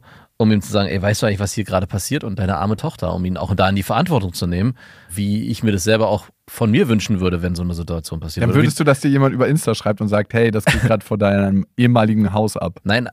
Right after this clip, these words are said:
Speaker 1: eigentlich, dass auch der Vater in so einer Situation präsent ist und Präsenz zeigt. Also wenn du mitbekommen würdest.
Speaker 2: Er hat eine neue Familie, lass ihn in Ruhe.
Speaker 1: <laughs> Genau, das wäre ja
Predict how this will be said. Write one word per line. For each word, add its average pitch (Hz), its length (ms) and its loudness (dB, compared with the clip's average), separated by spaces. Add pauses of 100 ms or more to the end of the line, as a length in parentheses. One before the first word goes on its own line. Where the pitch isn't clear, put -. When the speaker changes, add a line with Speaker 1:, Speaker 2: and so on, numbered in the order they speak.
Speaker 1:
eigentlich, 110 180 0
dass 104 120 -6
auch 117 100 -4
der 113 100 -2
Vater 117 280 0
in 104 80 2
so 107 60 0
einer 117 120 2
Situation 104 540 -2
präsent 123 460 0
ist 85 180 -8
und 82 160 -6
Präsenz 98 460 -4 (140)
zeigt. 85 400 -6
Also 92 220 -6 (180)
wenn 95 360 -2 (760)
du 127 300 -2
mitbekommen 131 580 2
würdest. 123 500 0
Speaker 2:
Er 92 80 -4
hat - 80 -2
eine 147 100 4
neue 113 280 2
Familie, 101 500 -2
lass 98 220 -2
ihn 117 80 -4
in 98 200 -2
Ruhe. 107 280 2 (220)
Speaker 1:
<laughs> - 0 - (180)
Genau, 165 380 2
das 110 200 -2
wäre 151 180 4
ja 135 140 6